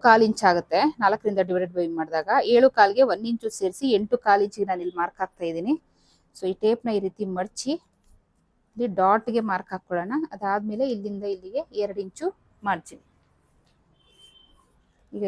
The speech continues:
ಇಲ್ಲಿ ಲೈನ್ ಹಾಕೊಳ್ಳೋಣ ಈ ರೀತಿ. ಓಕೆನಾ? So ಇಲ್ಲಿ ನಾನು ಯಾವುದೇ ಡಿಸೈನ್ ಡ್ರಾ ಮಾಡ್ತಾ ಇಲ್ಲ. So ಅದನ್ನ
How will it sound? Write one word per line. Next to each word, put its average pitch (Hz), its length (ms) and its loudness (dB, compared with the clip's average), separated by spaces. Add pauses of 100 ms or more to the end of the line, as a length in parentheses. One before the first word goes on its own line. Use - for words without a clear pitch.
ಇಲ್ಲಿ 262 180 -2 (1400)
ಲೈನ್ 214 240 0
ಹಾಕೊಳ್ಳೋಣ 170 340 -8 (3250)
ಈ 208 100 2
ರೀತಿ. - 240 -10 (440)
ಓಕೆನಾ? 247 280 0 (3250)
So 269 60 0 (100)
ಇಲ್ಲಿ 277 280 6
ನಾನು 262 180 8 (800)
ಯಾವುದೇ 226 220 8 (120)
ಡಿಸೈನ್ 220 280 0 (180)
ಡ್ರಾ 196 120 6 (120)
ಮಾಡ್ತಾ 202 340 -2
ಇಲ್ಲ. 185 100 -4 (180)
So - 140 -14
ಅದನ್ನ 208 200 -2